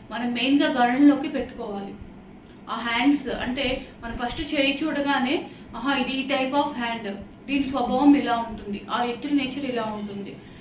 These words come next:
అని చు-, మనం మనసులో అనుకుని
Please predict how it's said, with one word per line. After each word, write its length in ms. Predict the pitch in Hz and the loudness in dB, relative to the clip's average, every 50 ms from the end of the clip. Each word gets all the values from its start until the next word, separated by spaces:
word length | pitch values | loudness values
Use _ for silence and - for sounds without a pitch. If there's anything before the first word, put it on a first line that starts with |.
| - - - - - | -20 -20 -14 -8 -4
అని 260 | 247 277 294 294 294 | 0 0 2 2 0
చు-, 220 | - - - - | -2 -4 -6 -2
మనం 460 | 240 254 254 254 247 240 - - - - | -2 0 2 2 0 0 -2 -4 -8 -8
మనసులో 400 | 233 233 247 285 - - 339 330 | -4 -4 -2 -2 0 0 2 2
అనుకుని 540 | 285 269 254 262 - 302 277 269 311 - | 2 2 0 -2 -2 -2 0 0 0 0